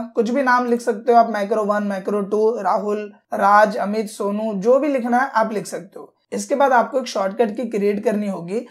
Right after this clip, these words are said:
जिसे क्लिक करने पे आपके सारे स्टेप्स एक ही बार में अप्लाई हो जाए। तो यहाँ पे मैं बना लेता हूँ कंट्रोल शिफ्ट के। अब मैं कंट्रोल शिफ्ट के क्यों बना रहा हूँ?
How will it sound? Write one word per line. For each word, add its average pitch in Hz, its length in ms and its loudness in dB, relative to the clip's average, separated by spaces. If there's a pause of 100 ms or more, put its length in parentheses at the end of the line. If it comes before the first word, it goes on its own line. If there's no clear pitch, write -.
(260)
जिसे 220 300 0
क्लिक 262 320 -2
करने 233 240 4
पे 262 140 0
आपके 233 340 2
सारे 254 460 4
स्टेप्स - 440 2 (140)
एक 240 200 2
ही 294 60 2
बार 226 240 4
में 269 140 0
अप्लाई 214 340 2
हो 170 140 -6
जाए। 147 200 -12 (540)
तो 220 60 0
यहाँ 226 220 8
पे 294 120 6
मैं 294 120 6
बना 240 240 8
लेता 214 260 4
हूँ 262 120 2
कंट्रोल 233 500 6
शिफ्ट 247 340 -2 (120)
के। 180 160 -6 (340)
अब 214 100 0
मैं 277 140 -2
कंट्रोल 254 380 0
शिफ्ट 240 260 -2
के 254 240 0
क्यों 226 200 2
बना 160 200 -4
रहा 139 100 -8
हूँ? - 120 -16